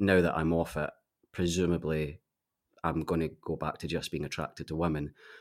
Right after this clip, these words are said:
When that wasn't the case, I did have to sort of let the people on Twitter know I was bisexual because they were using me as an example of a lesbian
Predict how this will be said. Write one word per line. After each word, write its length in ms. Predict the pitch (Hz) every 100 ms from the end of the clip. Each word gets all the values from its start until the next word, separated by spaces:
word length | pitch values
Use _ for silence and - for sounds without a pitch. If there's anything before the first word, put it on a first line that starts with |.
| - _
When 300 | 175 104 101
that 200 | 92 -
wasn't 360 | 92 92 90 82
the 80 |
case, 580 | - 95 80 76 - - -
I 120 | 87 78
did 280 | 82 82
have 260 | - 82 -
to 180 | 82 78
sort 220 | - -
of 260 | 78 69 - _
let 240 | 87 90 -
the 60 | -
people 300 | 92 85 80
on 120 | 82
Twitter 260 | 117 110 92
know 180 | 87
I 100 | 80
was 140 | 76 71
bisexual 600 | 76 73 90 - - 71
because 320 | 78 - 73
they 120 | 85
were 120 | 80 80
using 480 | 87 101 92 90
me 160 | 90 85
as 80 | 80
an 100 | 78
example 640 | 76 87 82 80 82 76 -
of 140 | 78
a 40 | 78
lesbian 680 | 78 80 76 82 73 71